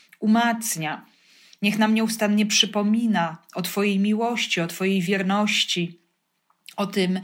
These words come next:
że jesteś nieustannie obecny w Kościele, że, y, pomimo tych różnych trudności zewnętrznych, które przeżywamy, y, pomimo tego czasu niepewności, jesteś pośród nas.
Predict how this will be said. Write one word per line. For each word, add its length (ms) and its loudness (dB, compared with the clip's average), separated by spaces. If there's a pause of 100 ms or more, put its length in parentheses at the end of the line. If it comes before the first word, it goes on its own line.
(300)
że 120 0
jesteś 320 0
nieustannie 920 0
obecny 480 0
w 100 -6
Kościele, 720 -4
że, 300 -2 (640)
y, 260 -2
pomimo 440 2
tych 160 -4
różnych 400 -2
trudności 600 0
zewnętrznych, 680 0
które 240 -6
przeżywamy, 880 0 (540)
y, 180 0
pomimo 400 2
tego 260 -2
czasu 280 0
niepewności, 800 0
jesteś 360 -4
pośród 440 -8
nas. 400 -6